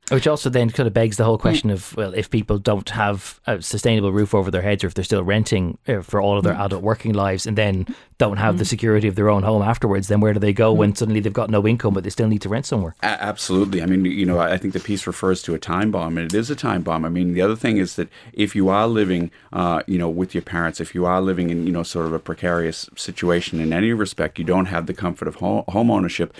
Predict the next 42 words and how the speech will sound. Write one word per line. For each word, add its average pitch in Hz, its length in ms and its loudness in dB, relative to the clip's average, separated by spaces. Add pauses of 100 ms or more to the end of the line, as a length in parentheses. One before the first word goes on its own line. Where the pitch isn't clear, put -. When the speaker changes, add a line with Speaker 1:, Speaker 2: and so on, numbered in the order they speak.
(200)
Speaker 3:
um, 95 160 -2
that's 120 260 -2
leading 101 240 4
an 87 60 0
awful 90 260 0
lot 87 120 0
of 85 80 -4
young 87 160 -4
people 87 340 -8
either 90 240 -2
to - 160 -10
delay 87 420 0
the 123 100 -2
decision 101 480 -4
to 95 100 -6
have 95 180 -4
children 98 360 -2
or 95 120 0
indeed, 95 320 -2 (260)
uh, - 140 -2
not 92 300 2
to 92 100 -4
have 90 220 -4
children 92 440 -2
at 80 140 -6
all. 90 380 2
Speaker 1:
Mm. 113 260 0
Speaker 3:
Uh, 90 160 2
and 90 160 4
what 107 160 2
that 117 240 0
will 143 140 2
mean, 90 240 2
obviously, 87 600 -2 (220)
uh, 90 140 0
for - 160 -8
pensions 98 560 -4
could 95 240 -4
be 90 160 2
absolutely 92 560 -4
catastrophic. 117 760 -4
So 101 220 0